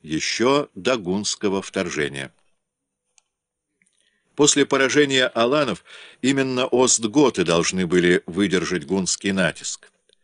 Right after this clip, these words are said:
Король Германарих лично повел свою армию против гуннов. Но и остготы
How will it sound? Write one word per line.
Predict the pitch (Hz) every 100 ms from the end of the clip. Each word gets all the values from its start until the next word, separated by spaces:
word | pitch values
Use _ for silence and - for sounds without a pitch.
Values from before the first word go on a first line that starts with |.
| _ _ -
Король | 104 131 180 165
Германарих | 95 87 82 80 107 135 - _ - - _
лично | - 165 175 - 208
повел | 104 92 92
свою | 85 - 87 87 -
армию | 104 104 101 98
против | 90 90 92 82
гуннов. | 73 78 69 65 - _ _ _ _
Но | 90 165
и | 165 139
остготы | 147 127 87 82 101 104 113 104